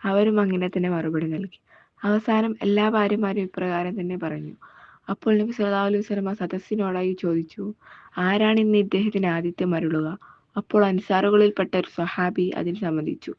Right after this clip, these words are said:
തനിക്ക് കിട്ടിയ അതിഥിയെയും കൂട്ടി സ്വഹാബി വീട്ടിലേക്ക് നടന്നു. എന്നിട്ട് ഭാര്യയോട് ചോദിച്ചു, "ഇവിടെ വല്ലതും കഴിക്കാനുണ്ടോ?" "ഇല്ല, എന്റെ മക്കൾക്ക്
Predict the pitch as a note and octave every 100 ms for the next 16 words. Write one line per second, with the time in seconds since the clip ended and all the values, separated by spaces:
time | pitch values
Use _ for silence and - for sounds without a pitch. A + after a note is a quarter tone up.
0 | _ _ - - _ - A3 D4 D#4 A#3+
1 | - A3+ G#3+ G#3 G#3 G3+ G3+ F#3+ G3 G3+
2 | G3+ F3+ F3+ F3 F#3+ F3 D#3+ - F3 F3
3 | D#3 D3+ D3+ - - - - _ F3+ F3
4 | G3 F#3 E3+ F3 F3 F#3+ F#3+ E3+ E3+ -
5 | D#3+ F#3+ _ _ - F#3 F#3 F#3+ F3+ F3
6 | F#3+ E3+ E3 - E3+ E3+ D#3 D#3 D3+ _
7 | _ - F3+ F3+ D#3 - - F3 F3+ F3+
8 | - F3 G#3 F#3